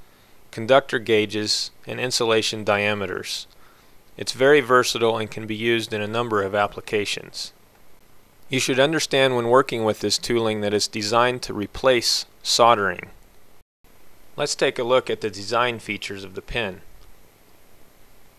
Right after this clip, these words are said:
The connecting surface, the retention ears, the insertion tabs keep the pin from going too deep,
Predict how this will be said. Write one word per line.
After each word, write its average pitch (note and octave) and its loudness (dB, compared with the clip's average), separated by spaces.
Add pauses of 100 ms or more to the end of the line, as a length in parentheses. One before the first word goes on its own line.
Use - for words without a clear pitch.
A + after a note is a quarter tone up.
(160)
The A#2+ -12
connecting C3 -4
surface, - -2 (1800)
the A2 -4
retention C#3 -6
ears, A2 -4 (4000)
the A#2 -8
insertion A#2+ 0
tabs G#2+ 0
keep - -12
the - -8
pin A#2+ -6
from G#2+ -10
going G#2+ -2
too B2 -8
deep, A2 -8